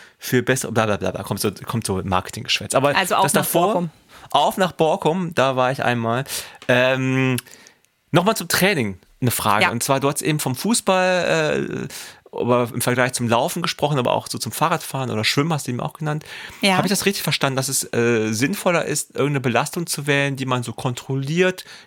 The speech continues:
Speaker 1: gleichmäßig ausüben
Speaker 2: Ja.
Speaker 1: kann? Also so zum Beispiel
Speaker 2: Ja.
Speaker 1: gemütlichere Pace als sonst, Laufen und ja, das, war das korrekt?
Speaker 2: Genau, also genau so würde ich das einschätzen, wobei ich da immer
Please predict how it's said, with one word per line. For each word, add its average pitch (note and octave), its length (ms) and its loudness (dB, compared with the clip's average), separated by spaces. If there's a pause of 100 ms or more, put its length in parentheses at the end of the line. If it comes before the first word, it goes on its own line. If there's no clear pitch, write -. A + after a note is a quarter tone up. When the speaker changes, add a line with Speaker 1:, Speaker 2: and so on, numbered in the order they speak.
(100)
Speaker 1:
gleichmäßig F3+ 840 -2
ausüben F#3 300 -2
Speaker 2:
Ja. F3+ 140 2
Speaker 1:
kann? A3+ 240 -4
Also B2 240 2
so A2+ 220 2
zum - 180 -8
Beispiel A2 400 0
Speaker 2:
Ja. G2 140 -10 (280)
Speaker 1:
gemütlichere B2+ 720 2
Pace A#2 340 0
als G2+ 240 -6
sonst, B2 560 0
Laufen A2 640 0 (300)
und G#2+ 460 -2
ja, C3 200 2 (260)
das, - 280 -6
war B2 80 -4
das B2+ 160 -4
korrekt? G2+ 400 -2 (540)
Speaker 2:
Genau, A3 300 4
also G#3 240 2
genau A#3 260 2
so B3 200 2
würde A3+ 100 2
ich G#3+ 80 -2
das F#3+ 140 -2
einschätzen, C4 600 2
wobei G#3 280 2
ich G#3 80 -4
da G3 80 0
immer A#3+ 400 2